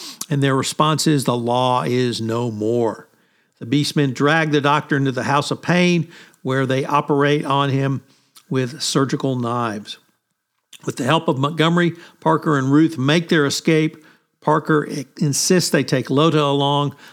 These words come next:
but when Lota sees Iran following, she awaits in ambush. In the ensuing struggle, they are both killed. The others escape the island by flames, uh, presumably destroying Moreau's work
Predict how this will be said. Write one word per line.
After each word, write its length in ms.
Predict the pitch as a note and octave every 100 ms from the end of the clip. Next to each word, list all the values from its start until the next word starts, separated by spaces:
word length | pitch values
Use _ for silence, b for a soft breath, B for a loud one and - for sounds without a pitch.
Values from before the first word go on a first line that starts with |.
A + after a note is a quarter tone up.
| B
but 140 | D3+ C#3+
when 140 | C3
Lota 320 | C3 D#3 D#3+
sees 280 | - E3 C3+
Iran 380 | C3 C#3+ D#3 D3
following, 500 | C#3+ C#3 C#3 C3+ C3+
she 200 | - C3
awaits 400 | A#2 C3 D#3 -
in 100 | C3+
ambush. 540 | C#3+ D3+ D3+ D3 - B B B B _
In 120 | E3+ C#3
the 120 | C3+
ensuing 460 | B2 - D3+ C#3
struggle, 400 | B2+ - D3+ D3
they 140 | C#3 B2+
are 80 | A#2
both 320 | C3 A#2+ -
killed. 420 | F3 E3+ D#3+ C#3 B B B
The 140 | C3 C#3
others 280 | C#3 C3
escape 440 | C3+ - E3 E3+ E3
the 140 | D3
island 420 | C3+ C#3 C3+ C#3 - b b -
by 200 | C#3 D3+
flames, 640 | - C#3+ C3+ C3 B2+ A#2+ - _ b b - -
uh, 200 | C3+ B2+
presumably 800 | C#3 B2 D3 D3+ C3+ C#3+ C#3+
destroying 800 | C3 - - - C#3 C#3+ C#3 C3+ B2+ B B -
Moreau's 420 | B2+ C#3 C#3+ C3+
work 480 | B2+ C3 C3 -